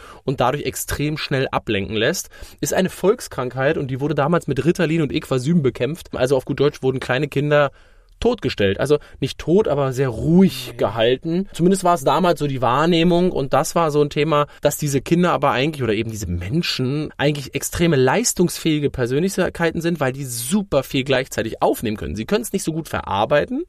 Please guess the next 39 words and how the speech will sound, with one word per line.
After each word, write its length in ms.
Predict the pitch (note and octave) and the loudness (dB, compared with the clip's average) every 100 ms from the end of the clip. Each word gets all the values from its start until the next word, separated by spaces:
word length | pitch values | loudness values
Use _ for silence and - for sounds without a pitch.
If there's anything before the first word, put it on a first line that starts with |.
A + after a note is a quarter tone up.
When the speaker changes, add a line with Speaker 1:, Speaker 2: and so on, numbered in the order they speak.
| - | -4
Speaker 1:
weil 120 | - B2 | 0 2
sie 80 | |
halt 100 | C3 - | 0 2
alles 500 | C#3 D3+ G#3+ - - _ | 2 4 2 0 -12 _
aufnehmen, 720 | A3 F#3 F#3+ F3 F3+ G3 A#3 - - | 0 0 0 2 2 2 -2 -8 -2
aber 160 | C#3+ | 0
das 120 | D3 | 2
ist 60 | D#3+ | 2
in 80 | D#3 | 0
unserer 380 | D#3 C#3 D3+ B2+ | 0 2 2 2
heutigen 360 | D3 F#3 F3 | 0 -2 -2
Generation 640 | D#3+ D3 D3 - - E3+ | 0 0 0 -2 -2 -2
halt 120 | E3 - | -2 -2
auch 160 | D3+ | -2
wieder 280 | F3 D#3+ C3+ | -2 -2 -2
wie 60 | C#3 | -4
so 100 | C#3+ | -4
eine 240 | C3 B2 | -4 -8
Volkskrankheit. 920 | - E3 F3+ - - - C#3+ D3 D3 | -4 0 0 -2 -8 -4 -2 -2 0
Warum? 300 | C#3+ C3+ F3 | 0 0 0
Weil 140 | D3 B2+ | 0 0
wir 180 | C3 | -2
haben 200 | C#3 D#3+ | -4 -6
auch 180 | - - | -6 -10
super 500 | C3+ B2+ D3+ E3 D#3+ D3 | -12 -8 -8 -4 -4 -4
viele 240 | D3+ D3 | -4 -2
Impulse 400 | C3 E3 A3 C3+ | -2 -2 0 0
auf 100 | G#2+ | -2
der 120 | - | -4
Straße. 460 | - E2+ D#2 F2+ - - - - | -8 -4 -4 -4 -8 -10 -20 -16
Speaker 2:
Ja, 140 | C#3+ A#2+ | -14 -10
wir 120 | A#2+ | -12
schulen 380 | - F3 F3+ E3+ | -10 -4 -2 -2
uns, 240 | C#3 B2 | -6 -10
unsere 380 | F#3 C3+ - D3 | -10 -8 -8 -8
A 100 | C3+ | -6
D 180 | D3+ B2+ | -8 -6
H 60 | D3+ | -10
S-Leute. 880 | D#3 - C#3 B2+ C3 C3 D3+ F#3+ | -12 -12 -10 -10 -12 -12 -12 -12